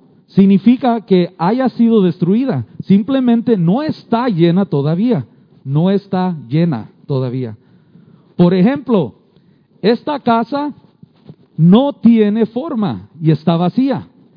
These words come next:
Nadie vive en ella, pero ha sido, pero dice, no ha sido destruida. Nadie vive en ella y no ha sido destruida.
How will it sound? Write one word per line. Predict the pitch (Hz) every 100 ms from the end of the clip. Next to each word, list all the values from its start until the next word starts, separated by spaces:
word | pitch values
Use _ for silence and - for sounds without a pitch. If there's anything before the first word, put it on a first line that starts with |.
| _ _ -
Nadie | 160 220 269
vive | 240 247 240
en |
ella, | 240 277 214 208 - _ _
pero | 160 160
ha | 180
sido, | - 220 269 214 202 180 _ _ _ _ _ _ _
pero | 160 160 156
dice, | 143 202 - 160 120
no | 139 156 220 269 262
ha | 233
sido | - 294 254
destruida. | 196 - 170 165 139 117
Nadie | 156 220 277
vive | 269 269 262
en |
ella | 226 220 226 220 _ _ _ _ _ -
y | 160
no | 160 196
ha | 196
sido | 214 226 214
destruida. | 170 - 151 147 117